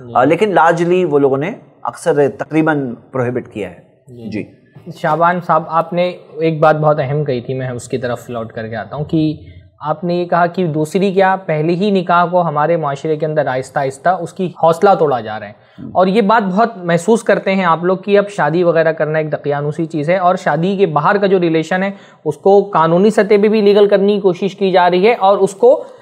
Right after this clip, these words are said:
Speaker 1: समाजी सतह पे भी कोशिश की जा रही है कि एक्सेप्टेबल हो जाए बगैर निकाह का रिलेशन। बल्कि हमारे यहाँ Facebook वगैरह पे स्टेटस में जो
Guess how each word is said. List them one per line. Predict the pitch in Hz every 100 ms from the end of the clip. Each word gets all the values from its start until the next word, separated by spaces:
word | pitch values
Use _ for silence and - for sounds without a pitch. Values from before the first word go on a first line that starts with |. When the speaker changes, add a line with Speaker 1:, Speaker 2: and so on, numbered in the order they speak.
| _ _
Speaker 1:
समाजी | - 175 175 180 240
सतह | - 202 220
पे | 226
भी | 226
कोशिश | 208 190 185 220
की | 214
जा | 202 196
रही | 208
है |
कि | 202
एक्सेप्टेबल | 175 - 175 196 175
हो | 151 131
जाए | 120 110 -
बगैर | 156 165 196
निकाह | 170 156 175 180
का | 180
रिलेशन। | 185 147 123 113 117 131
बल्कि | 170 185
हमारे | 185 180
यहाँ | 190 185
Facebook | 180 165 185
वगैरह | 175 180 180
पे | 180
स्टेटस | 180 156 170 175
में | 170 175
जो | 180